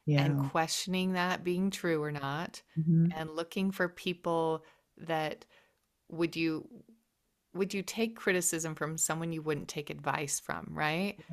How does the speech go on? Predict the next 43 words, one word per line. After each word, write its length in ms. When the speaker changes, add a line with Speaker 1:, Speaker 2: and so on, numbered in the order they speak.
Speaker 1:
So 100
I 40
Speaker 2:
Yeah. 60
Speaker 1:
think 180
that's 280
a 80
good 320
starting 520
point, 280
is, 120
like, 160
as 160
you 80
talk 360
to 100
people 380
in 120
your 140
life 500
and 320
people 280
criticize 640
you 260
or, 240
or 120
make 220
fun 200
of 100
you 220
or 120
mean 380
comments 460
about 220
you, 220
it's 180
like, 180
would 180
you 80
take 240
advice 440
from 180
that 200
person? 520